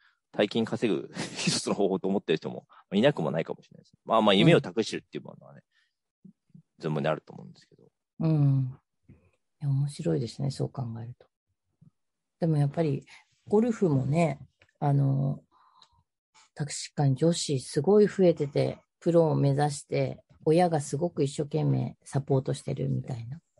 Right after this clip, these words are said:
Speaker 2: だから、だからまあそうやって考えていくと、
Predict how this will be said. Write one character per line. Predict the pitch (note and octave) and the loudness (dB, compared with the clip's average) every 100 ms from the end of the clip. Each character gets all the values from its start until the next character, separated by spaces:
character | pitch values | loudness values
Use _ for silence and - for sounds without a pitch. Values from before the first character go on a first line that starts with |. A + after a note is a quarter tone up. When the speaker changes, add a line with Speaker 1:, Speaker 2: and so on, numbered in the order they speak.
| - - _ - _ _ _ _ _ _ _ _ _ _ - | -20 -20 _ -20 _ _ _ _ _ _ _ _ _ _ -10
Speaker 2:
だ | C#3+ | -10
か | - | -6
ら、 | C#3+ C#3 - _ - - - | -6 -6 -8 _ -20 -20 -6
だ | F3+ | -2
か | E3 | 0
ら | D#3 | 2
ま | F3 | 2
あ | |
そ | E3+ C4+ | 2 0
う | |
や | |
っ | |
て | - | 0
考 | D4 E4+ F#4 | 0 2 2
え | G4+ | 2
て | D#4+ | -2
い | |
く | - | -4
と、 | - E4 A#3 - | 0 2 2 0